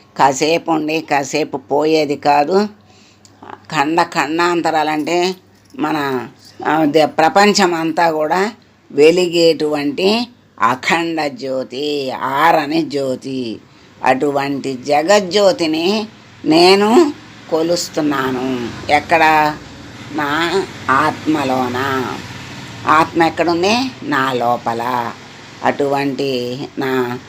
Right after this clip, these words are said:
ఆత్మ లోపల ఉన్నటువంటి ఆత్మజ్యోతిని దర్శిస్తే ముక్తి లభిస్తుంది, శాంతి లభిస్తుంది, శాశ్వతానంద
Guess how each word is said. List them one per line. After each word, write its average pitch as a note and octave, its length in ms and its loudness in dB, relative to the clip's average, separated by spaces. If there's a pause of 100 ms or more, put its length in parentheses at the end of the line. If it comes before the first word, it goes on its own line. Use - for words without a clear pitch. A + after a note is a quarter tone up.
(240)
ఆత్మ C#3+ 500 0
లోపల F3 680 4
ఉన్నటువంటి D#3+ 800 -2
ఆత్మజ్యోతిని F3 1200 0
దర్శిస్తే D3 1080 0 (640)
ముక్తి C4 800 4 (260)
లభిస్తుంది, C3+ 1160 -6 (520)
శాంతి F3+ 460 4
లభిస్తుంది, C#3+ 1120 -2 (360)
శాశ్వతానంద C#3+ 1300 0